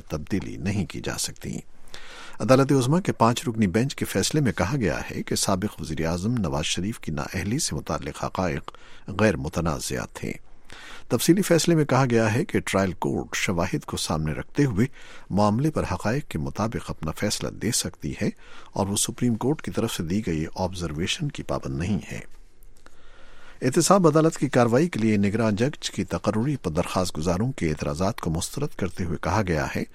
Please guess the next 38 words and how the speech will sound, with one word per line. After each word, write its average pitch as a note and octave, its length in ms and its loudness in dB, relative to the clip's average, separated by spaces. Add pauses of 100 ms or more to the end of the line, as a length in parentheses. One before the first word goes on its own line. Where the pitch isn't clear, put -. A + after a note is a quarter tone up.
(340)
کہ G#3+ 100 4
نگراں F#3 400 4
جج G2 280 2
مقرر D#2 380 -2
کرنا G#2 360 0 (120)
کوئی G#2 180 2
نئی G2+ 280 2
بات - 320 -6
نہیں G#1+ 220 -6 (100)
ہے۔ - 100 -8 (840)
سپریم D3 240 6
کورٹ E3+ 300 4
نے A#2 140 6
ستمبر A#2+ 460 2 (100)
میں D#2+ 200 2
پاناما G#2+ 340 2
پیپرز - 580 -2
کیس - 360 2
کے - 160 -6
فیصلے A2+ 400 -2
کے - 120 -6
خلاف D2 300 -2
دائر D#2 380 0
نظر F#2 380 0
ثانی A#2 300 0
کے - 100 -4
تمام F2 460 -2
درخواستوں - 600 -2
کو - 120 -6
خارج - 340 -4
کرتے - 300 -2
ہوئے A#2 220 4 (460)
سابق C3 440 2
وزیر A2 240 2
اعظم A#2+ 240 2
نواز F2+ 260 2
شریف G#2+ 380 -2
کی - 100 -6